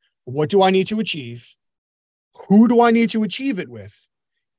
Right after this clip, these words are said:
And what is the context of the situation I need to achieve it within?" Once I have that, now I can get down to, okay, what do they need to experience? How do I create that experience? Is it in person,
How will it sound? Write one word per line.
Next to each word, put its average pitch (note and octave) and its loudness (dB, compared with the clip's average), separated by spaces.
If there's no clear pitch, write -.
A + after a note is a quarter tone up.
And D#3 0
what F#3 2
is F3 0
the D#3 -4
context F#3+ -2
of E3+ -8
the F3 -8
situation D#3 -8
I C#3+ -8
need D3 -10
to D3 -10
achieve C3+ -14
it B2+ -16
within?" G#2+ -18
Once E3 0
I G#3+ 4
have D#3 -2
that, D4+ -2
now B3 2
I G3+ 2
can F3+ -4
get D#3 -6
down E3+ -2
to, D#3+ -6
okay, F3 -2
what E3 -6
do D#3+ -10
they F3 -4
need F3 -6
to F3 -6
experience? D#3+ -10
How F#3+ -2
do F3+ -4
I E3+ -4
create D#3+ -14
that D#3 -8
experience? D3+ -8
Is E3+ -4
it D3+ -6
in F#3 0
person, E3 -6